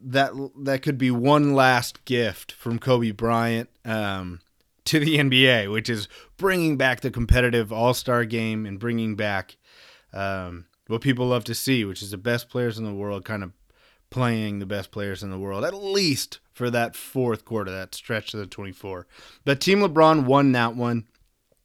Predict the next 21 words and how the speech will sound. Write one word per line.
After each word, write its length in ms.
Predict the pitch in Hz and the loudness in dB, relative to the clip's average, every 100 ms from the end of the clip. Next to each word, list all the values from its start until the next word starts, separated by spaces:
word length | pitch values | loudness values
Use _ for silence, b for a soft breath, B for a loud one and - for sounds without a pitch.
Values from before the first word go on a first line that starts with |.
| _ _ _ _ _ | _ _ _ _ _
by 540 | - 117 113 117 113 107 - _ _ _ _ _ _ _ - | -2 2 2 2 -2 -6 -12 _ _ _ _ _ _ _ -12
two. 580 | - 127 190 233 226 - _ _ _ - | -4 -2 0 -4 -8 -14 _ _ _ -8
I 140 | 127 | -2
saw 300 | 135 - 170 | -2 0 0
two. 460 | 170 - 160 180 208 b b b | 0 2 2 2 -2 b b b
Thought 180 | 139 147 | 4 4
it 80 | 143 | 2
was 160 | 113 | -6
one, 340 | 110 127 180 170 | -4 -2 -2 -4
but 140 | 117 | -6
I 60 | 110 | -6
saw 240 | 143 135 | -2 -2
two. 380 | 127 139 165 180 B B B B - | -2 -4 -4 -6 B B B B -4
Um, 400 | 120 120 113 107 - | 0 2 0 -6 -2
and 180 | 139 | -2
Kawhi 800 | 135 - 123 113 139 185 120 85 | -2 -4 -2 2 4 4 4 -4
wins 560 | 98 104 131 135 131 120 | -10 -2 2 2 2 -2
the 260 | 113 110 101 | -4 -4 -6
first 720 | - - 147 156 - - _ | -10 -6 0 0 0 -10 _
Kobe 480 | - 175 190 175 175 | -2 4 4 4 -6
Bryant 640 | 120 117 143 185 101 - | -4 2 4 4 -2 -12